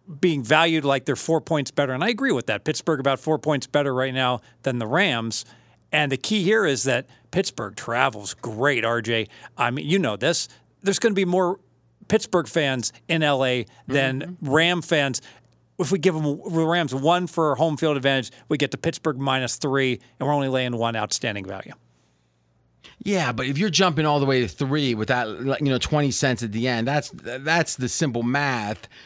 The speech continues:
Speaker 2: But really, we're saying more two and a half minus twenty, right?
Speaker 1: Yeah, and we're only laying one.
Speaker 2: Okay.
Speaker 1: My gut says that, um, I'm kinda bullish on Pittsburgh this year
Speaker 2: Mm-hmm.
Speaker 1: to go over, and I'm
Speaker 2: I thought they were, like, the twenty-ninth best team.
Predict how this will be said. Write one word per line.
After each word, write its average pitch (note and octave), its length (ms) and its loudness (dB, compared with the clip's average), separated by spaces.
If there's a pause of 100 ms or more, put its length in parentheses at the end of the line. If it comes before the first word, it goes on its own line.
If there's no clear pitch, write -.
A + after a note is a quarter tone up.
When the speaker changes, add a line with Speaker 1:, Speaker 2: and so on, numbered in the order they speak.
(180)
Speaker 2:
But C3 220 2 (220)
really, F3 300 4
we're C#3 140 2
saying C3 300 4
more B2+ 200 4
two C#3 220 0
and B2 80 2
a A2 40 0
half A2 360 -2
minus G2+ 280 0
twenty, G2 460 -2
right? G2+ 320 0
Speaker 1:
Yeah, A#2 360 -6 (140)
and D3+ 120 -2
we're D#3+ 80 2
only B2 180 -2
laying G#2 320 -4
one. G#2 260 -8 (800)
Speaker 2:
Okay. A#2+ 460 -4 (180)
Speaker 1:
My E3+ 120 2
gut D#3+ 300 2
says - 600 -2 (340)
that, B2+ 420 -2
um, A2+ 560 -2
I'm C#3 80 -2
kinda A#3+ 240 -2
bullish E3+ 440 0
on D3 100 -2
Pittsburgh F#3 420 -2
this F#3+ 180 -4
year G#2+ 200 -2
Speaker 2:
Mm-hmm. B2 260 -4
Speaker 1:
to D#3 100 -2
go C#3+ 220 2
over, F3+ 300 0
and C3+ 120 0
I'm C3+ 120 -2
Speaker 2:
I F3 100 -4
thought G#3+ 160 0
they A#3 80 4
were, A3 100 2
like, G#3 160 2
the F3+ 80 2
twenty-ninth G#3 520 2
best G3 260 0
team. C4 200 -2